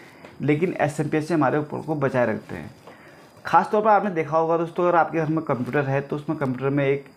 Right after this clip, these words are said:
ये जो आप साइड पर देख रहे हैं इस टाइप का एसएमपीएस लगा रहता है। एसएमपीएस, एसएमपीएस जो होता है दोस्तों वो आपको मल्टी करंट देता है। वो आपको बारह,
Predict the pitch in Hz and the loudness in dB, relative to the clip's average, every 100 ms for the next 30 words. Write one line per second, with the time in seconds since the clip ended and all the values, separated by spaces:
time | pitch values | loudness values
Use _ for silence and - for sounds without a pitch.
0 | - - - - - _ - - - - | -20 -20 -20 -20 -20 _ -20 -20 -20 -20
1 | - - - - - 139 151 165 160 147 | -20 -20 -20 -20 -2 2 4 4 4 0
2 | 131 - 139 131 127 143 143 143 139 156 | -6 -4 2 2 4 2 2 0 0 2
3 | 143 143 127 147 151 127 123 113 107 - | 0 -2 -2 0 0 2 2 2 -2 -8
4 | - - - - - - - 147 196 190 | -14 -18 -20 -20 -20 -8 0 0 2 2
5 | 208 208 - - - - 143 - 185 185 | 0 0 -8 -18 -12 -4 -2 0 -2 2
6 | 226 214 185 160 160 160 151 - 190 160 | 2 2 0 2 2 2 -2 -2 0 2
7 | 165 135 - - 175 156 123 117 131 147 | 2 2 0 0 2 2 0 2 2 2
8 | 190 156 127 104 101 104 101 - - - | 2 2 0 0 -4 -6 -8 -12 -20 -20
9 | - - 156 180 139 135 147 | -4 2 2 2 2 2 2